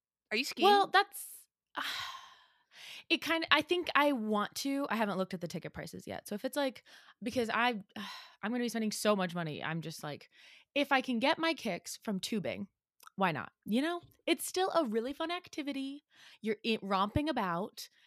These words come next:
Speaker 2: and, like, being cold is not
Speaker 1: Mm-hmm.
Speaker 2: my favorite thing.
Speaker 1: Well, you know, at least so far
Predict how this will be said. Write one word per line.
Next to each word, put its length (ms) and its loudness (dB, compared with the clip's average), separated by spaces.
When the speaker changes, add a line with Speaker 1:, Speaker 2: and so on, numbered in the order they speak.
Speaker 2:
and, 100 2
like, 160 0
being 220 4
cold 300 0
is 100 0
not 80 4
Speaker 1:
Mm-hmm. 60 0
Speaker 2:
my 100 2
favorite 400 -6
thing. 300 -12
Speaker 1:
Well, 380 10
you 180 0
know, 220 4
at 160 2
least 500 -2
so 200 0
far 560 6